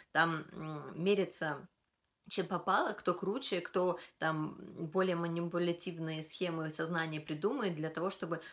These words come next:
другому указать, короче, на его место, да? Просто вот,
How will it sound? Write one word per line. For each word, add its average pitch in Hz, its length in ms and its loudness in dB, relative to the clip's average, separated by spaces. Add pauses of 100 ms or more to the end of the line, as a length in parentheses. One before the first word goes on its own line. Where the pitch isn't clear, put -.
(120)
другому 175 760 2
указать, 170 540 0
короче, 160 400 -4
на 165 180 0
его 170 140 2
место, 156 400 -4
да? 269 180 2 (380)
Просто 220 300 6
вот, 202 180 6